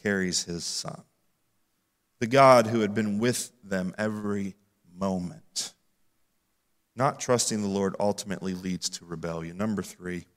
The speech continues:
once you find your place, find yourself in this place where you've failed to trust and you've, you've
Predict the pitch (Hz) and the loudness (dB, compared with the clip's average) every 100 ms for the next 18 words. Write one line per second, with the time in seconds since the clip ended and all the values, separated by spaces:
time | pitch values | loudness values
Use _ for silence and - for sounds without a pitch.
0 | _ _ _ _ _ _ _ _ _ _ | _ _ _ _ _ _ _ _ _ _
1 | _ _ _ _ _ _ _ _ _ _ | _ _ _ _ _ _ _ _ _ _
2 | _ _ _ _ _ _ _ _ _ _ | _ _ _ _ _ _ _ _ _ _
3 | _ - 151 151 - 135 147 170 147 127 | _ 2 4 4 4 6 6 6 6 4
4 | 123 - 151 147 127 - - 143 - 160 | 2 8 12 12 10 6 4 -2 4 8
5 | 170 151 131 165 143 135 123 120 - - | 8 6 8 10 10 8 4 4 4 8
6 | 151 135 - 135 123 117 - - - 147 | 8 8 4 4 6 4 0 -4 4 8
7 | 156 151 143 - 143 139 139 - 127 120 | 8 4 0 6 10 12 10 6 4 2
8 | 117 110 - - - _ 117 117 104 - | 2 2 -4 -10 -20 _ 2 2 2 -6